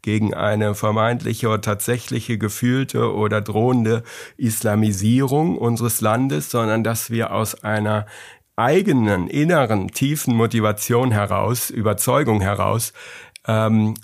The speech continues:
für das Evangelium auch öffentlich einstehen, für die Botschaft, dass Gott uns liebt, dass Gott in Jesus Christus Mensch geworden ist, dass er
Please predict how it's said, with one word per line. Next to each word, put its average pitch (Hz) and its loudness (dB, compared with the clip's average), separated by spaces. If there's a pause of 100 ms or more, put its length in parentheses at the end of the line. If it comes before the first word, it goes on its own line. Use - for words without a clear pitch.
für 135 0
das 120 0
Evangelium 110 0
auch 104 -2
öffentlich 101 -2
einstehen, 95 -6
für 107 -2
die 104 -2 (120)
Botschaft, 117 -2 (300)
dass 107 -4
Gott 110 0
uns 107 -2
liebt, 117 -2
dass 104 -4
Gott 104 -2
in 104 0
Jesus 104 -2
Christus 107 -4
Mensch 107 0
geworden 107 0
ist, 101 -6
dass 107 -2
er 120 0